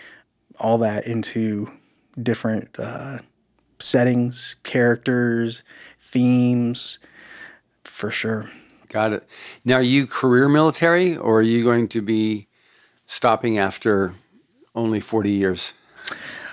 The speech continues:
Speaker 1: Yeah, yeah, that, uh,
Speaker 2: <laughs>
Speaker 1: yes, yes, uh, career, and, uh,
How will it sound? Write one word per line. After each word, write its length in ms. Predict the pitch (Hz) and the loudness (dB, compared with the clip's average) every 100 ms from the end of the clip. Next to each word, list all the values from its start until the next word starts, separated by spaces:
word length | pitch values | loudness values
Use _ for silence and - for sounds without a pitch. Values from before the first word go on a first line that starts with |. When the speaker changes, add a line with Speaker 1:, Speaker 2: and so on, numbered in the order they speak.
| - | -12
Speaker 1:
Yeah, 300 | 139 151 127 - - - 151 | 2 4 4 2 -2 -2 2
yeah, 260 | 151 131 | 4 6
that, 320 | 127 147 147 151 | 6 4 4 4
uh, 840 | 139 127 123 - - - - - - | 6 4 0 -4 -6 -10 -12 -12 -12
Speaker 2:
<laughs> 100 | - | 0
Speaker 1:
yes, 420 | 269 220 - - - 135 | 4 4 0 -6 -10 0
yes, 380 | 139 120 - - | 4 4 2 4
uh, 280 | 131 120 117 - - _ _ _ - | 6 6 2 -2 -12 _ _ _ 0
career, 540 | - 139 151 170 180 - _ - - | 4 6 8 6 4 -4 _ -14 0
and, 280 | 120 120 113 | 2 4 4
uh, 300 | 113 110 | 2 2